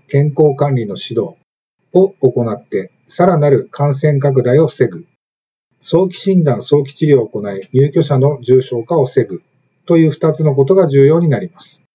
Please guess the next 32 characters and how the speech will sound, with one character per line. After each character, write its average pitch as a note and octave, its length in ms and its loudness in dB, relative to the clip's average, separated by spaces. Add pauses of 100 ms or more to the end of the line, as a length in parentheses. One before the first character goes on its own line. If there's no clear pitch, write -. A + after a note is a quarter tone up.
(800)
医 C3 160 4
療 G#3+ 160 2
者 D#3 160 -2
だ A#2+ 140 -6
け C3 100 2
で A#2 100 0
は F#2+ 220 -6 (100)
高 D#3 260 2
齢 F3 180 2
者 D#3+ 160 -2
施 - 80 -10
設 E3 240 -2
の A2 80 0
流 B2 220 4
行 C#3+ 220 2
状 C#3 180 4
況 B2+ 180 2
を C3 100 2
把 B2 180 -4
握 - 100 -10
す - 120 -2
る B2+ 80 2
こ B2+ 140 -6
と D#3+ 80 0
は A#2+ 80 -2
で G3+ 100 -6
き A#2+ 120 -10
ま A2 100 -8
せ A#2+ 160 -2
ん G2 80 -8
の F2+ 100 -8
で、 - 140 -14